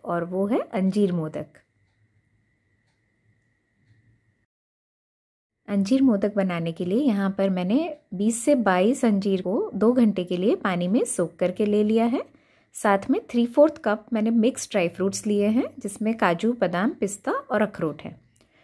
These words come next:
एक टेबलस्पून घी लिया है और दो टेबलस्पून गुलकंद लिया है। पहले हम मिक्सर में रोस्टेड ड्राई फ्रूट्स को पीस लेंगे और अब इसी मिक्सर में हम सोक किए हुए अंजीर को भी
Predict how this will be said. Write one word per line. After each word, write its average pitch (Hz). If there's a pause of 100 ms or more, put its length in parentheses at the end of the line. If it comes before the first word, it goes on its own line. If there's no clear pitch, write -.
(300)
एक 330
टेबलस्पून 185
घी 175
लिया 208
है 277 (160)
और 175
दो 214
टेबलस्पून 220 (180)
गुलकंद 190
लिया 151
है। 170 (2750)
पहले 196
हम 220
मिक्सर 180
में 220
रोस्टेड 175
ड्राई 160
फ्रूट्स 170
को 466
पीस -
लेंगे 156 (1080)
और 190
अब 220
इसी 254
मिक्सर 196
में 220
हम 254
सोक 226
किए 214
हुए 196
अंजीर 214
को 196
भी 214